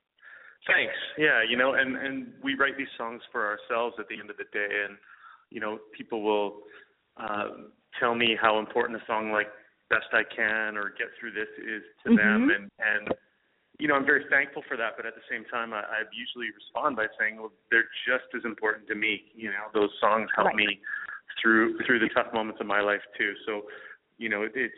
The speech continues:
Speaker 1: definitely a feeling of, um, being in a human community and being in a musical community and, and, and being able to share those, um, tough moments together.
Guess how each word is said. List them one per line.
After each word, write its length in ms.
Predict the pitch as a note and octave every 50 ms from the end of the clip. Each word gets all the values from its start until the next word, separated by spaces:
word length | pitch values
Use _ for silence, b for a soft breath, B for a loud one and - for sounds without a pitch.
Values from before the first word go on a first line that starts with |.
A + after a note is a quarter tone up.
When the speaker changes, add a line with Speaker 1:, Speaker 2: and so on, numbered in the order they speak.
| - - -
Speaker 1:
definitely 300 | C3+ B2 - C3 B2 A2+
a 100 | G#2+ - -
feeling 320 | B2 A#2+ A#2 A#2 A2+ A2 G#2+
of, 180 | G#2 G2+ G2 G2 G#2
um, 380 | G2+ G2 G2 G2 F#2+ G2 G2 - - _ _ _ _ _ B B B B B B B B _ _ _ _ _ _ _
being 360 | - A#2+ A#2 A#2 A#2 A#2 A#2
in 80 | A2+ G#2+
a 80 | G#2+ G#2 G#2+
human 420 | B2 B2+ A#2+ A#2+ A#2 A2+ A2 G#2+ - -
community 560 | - A#2 A2 A2+ A2+ A2+ A2 G#2+ G#2+ G#2 G#2 G2 G2
and 160 | G2+ G#2 G2+
being 320 | - A2 G#2+ G#2+ G#2+ G#2
in 100 | G#2 G2+
a 80 | G2+ G2+
musical 460 | G2+ G#2 G#2+ G#2 - - - G#2 G#2 G#2 -
community 400 | G#2+ G#2 G#2 G2+ G2 G2 G2 G2
and, 80 | G2 - _ G#2+ G2+
and, 160 | F#2+ F#2+ G2 - _ _ _ B B B B B B -
and 100 | G#2 G2+
being 160 | - G#2+ G#2
able 140 | G2+ G2 G2+
to 80 | G#2+ G#2 - - -
share 180 | A#2 G#2+ G#2+
those, 320 | G#2 G#2+ G#2+ G#2 G2+ G2+ G2 - - - - - _ b b b b b b b b _ -
um, 500 | G#2+ G#2 G2+ G2 G2 F#2+ F#2+ G2 G2+ - - - _ _ - -
tough 140 | C#3 B2 - -
moments 300 | A#2 G#2+ A2 A2+ A2+ - - -
together. 340 | A#2+ G2 G#2 G#2+ G#2 G2